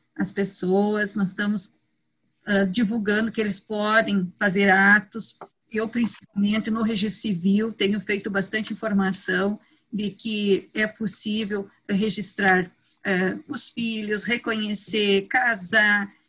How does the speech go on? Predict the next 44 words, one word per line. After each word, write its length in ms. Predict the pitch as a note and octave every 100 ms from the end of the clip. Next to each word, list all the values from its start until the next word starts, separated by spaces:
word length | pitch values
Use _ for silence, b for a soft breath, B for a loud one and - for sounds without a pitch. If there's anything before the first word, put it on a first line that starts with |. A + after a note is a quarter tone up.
| -
enfim, 480 | E4 F#4 B3+ A#3+ A3
né? 340 | G3 A#3 D4 - -
Mas 260 | D4 D4
agora, 320 | D#4+ D#4 D4+ E4
esses 280 | D#4+ C#4+
dias, 180 | A3+ C4+
nós 140 | C#4+ D4
tivemos 240 | C#4 C#4
uma 120 | C#4
situação 680 | C4 D4 A#3+ A3+ - A3 B3+
também 480 | B3+ A#3+ G#3 G3+ A#3
no 140 | B3 G#3+
C 180 | -
R 180 | G3+ G3+
V 140 | G3 F#3+
A, 280 | F3+ G3
no 60 | A#3+
Centro 180 | - G3
de 40 |
Registro 200 | F#3+ G3+
de 60 | G3
Veículos 220 | F#3+ F#3
Automotores, 640 | F#3+ G3 G#3+ G#3+ G#3 C4+ - B B
onde 320 | - B3 C4
uma 100 | C#4+
pessoa 420 | B3 B3 - A3 A3+
veio 520 | F#3+ F#3 G3 C#4 D4+ A3 G3+
com 80 | -
uma 140 | G#3 F3+ -
pequena 340 | G#3+ G3+ G3+ G3
deficiência 880 | G3 A3 A3+ - F#3+ G#3 A#3+ - b b b _
para 180 | - C#4
fins 300 | D4 B3 C4+
de 120 | C#4+ C#4+
fazer 500 | C#4+ A3 A3+ A#3 -
a 80 | -
transferência 680 | - B3 - A3 G#3 G#3+ A3
de 80 | A3
um 80 |
veículo. 480 | A3 C4 A3+ G3 G3+ -
E, 120 | D4+
claro, 460 | - - D4 A#3
que 100 | D4
passou 440 | - - - A3